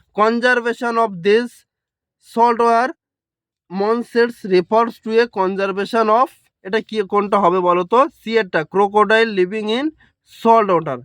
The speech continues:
নেক্সট, ছয়েরটা, an appropriate title for the passage would be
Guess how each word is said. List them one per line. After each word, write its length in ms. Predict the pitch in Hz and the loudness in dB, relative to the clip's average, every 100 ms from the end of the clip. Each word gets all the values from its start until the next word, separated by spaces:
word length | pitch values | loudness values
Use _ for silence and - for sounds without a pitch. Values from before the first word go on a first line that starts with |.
| 160 233 | -2 0
নেক্সট, 260 | 247 - - _ | 0 -2 -18 _
ছয়েরটা, 400 | 214 214 180 165 123 - - - 196 | -2 -2 0 -2 -2 -8 -20 -2 0
an 80 | 254 - - 202 | 0 -6 -4 -4
appropriate 840 | 214 - 269 240 254 220 247 240 - 202 | -4 -4 -6 -4 -8 -4 -2 -4 -8 -6
title 400 | 196 202 233 233 220 | -4 -4 -6 -8 -4
for 120 | 208 190 196 | -4 -4 -4
the 80 | 220 - | -6 -4
passage 440 | 175 170 214 180 - - | -6 -2 -4 -4 -12 -6
would 180 | 202 202 180 | -2 0 0
be 120 | 226 | -2